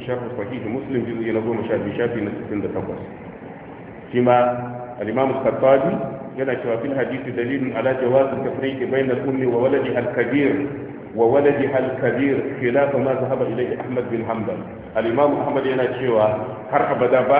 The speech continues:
a raba tsakanin uwa da ɗa. Sai aka ce, to, ga hadisin Salamatu bin al-Akwa, wanda ya tabbata hujja, Annabi sallallahu alaihi wasallam ya raba tsakanin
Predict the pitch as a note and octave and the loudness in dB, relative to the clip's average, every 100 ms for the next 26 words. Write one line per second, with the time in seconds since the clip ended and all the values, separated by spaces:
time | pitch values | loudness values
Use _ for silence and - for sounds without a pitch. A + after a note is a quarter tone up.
0 | D3 C3+ C3 B2 A#2 C#3 C#3 C3+ C#3 C#3 | 4 2 2 0 -2 0 0 2 -2 0
1 | C#3+ C#3+ C3+ A#2+ A2+ G#2+ - - - - | 4 4 4 2 0 -2 -4 -8 -12 -14
2 | - - - - - - - - - - | -16 -16 -18 -18 -20 -20 -20 -20 -20 -18
3 | - - - - - - - - - C3 | -20 -20 -20 -20 -20 -20 -20 -12 -2 0
4 | C#3 - B2 B2+ B2+ A#2 A2 D3 D3+ D3 | 2 0 -2 0 2 4 4 2 4 2
5 | A2+ - - - - - C#3+ C3+ C#3+ C#3+ | 0 -4 -8 -10 -4 2 4 4 2 0
6 | C3+ C3 B2+ D3 D3 - A#2+ G2+ G#2 - | -2 0 2 2 2 2 0 0 -4 -8
7 | - - - - - - - - - A2+ | -10 -14 -16 -18 -18 -18 -18 -18 -10 -2
8 | A2+ C3+ C3 B2+ - B2+ A2+ D#3 - C#3 | 2 2 2 0 0 0 2 2 4 4
9 | - B2+ C3+ B2+ A#2 A#2+ B2+ A#2+ A2+ A#2+ | 4 0 0 0 0 2 2 0 -2 0
10 | A#2+ B2+ B2+ A#2 B2 C3 A#2 G2+ B2+ A#2+ | -2 -2 -2 0 2 2 0 -2 0 0